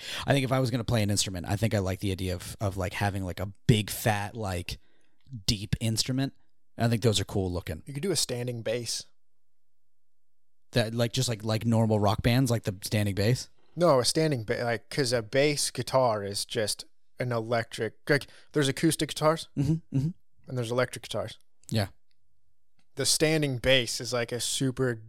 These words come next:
Speaker 2: deep cello.
Speaker 1: Oh.
Speaker 2: Like, it's, you sit, it has the, the point down in the ground, and you play it, and you can,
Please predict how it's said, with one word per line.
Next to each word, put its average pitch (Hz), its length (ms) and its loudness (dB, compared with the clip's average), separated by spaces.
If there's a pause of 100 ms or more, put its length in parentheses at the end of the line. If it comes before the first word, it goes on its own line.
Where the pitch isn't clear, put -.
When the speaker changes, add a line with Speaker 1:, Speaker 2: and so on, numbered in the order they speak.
(120)
Speaker 2:
deep 127 380 -2 (240)
cello. - 500 0 (720)
Speaker 1:
Oh. 117 440 2
Speaker 2:
Like, 139 160 6 (200)
it's, - 300 0
you 139 220 -2
sit, 147 400 6
it 131 100 4
has 135 200 4
the, 120 100 2 (440)
the 131 80 2
point 131 360 -2
down 131 180 2
in 127 60 -2
the 123 80 -4
ground, 123 420 -2 (480)
and 123 100 -4
you 151 100 0
play 135 360 6
it, - 100 -2 (240)
and 123 200 -4
you 131 100 -2
can, 127 260 -4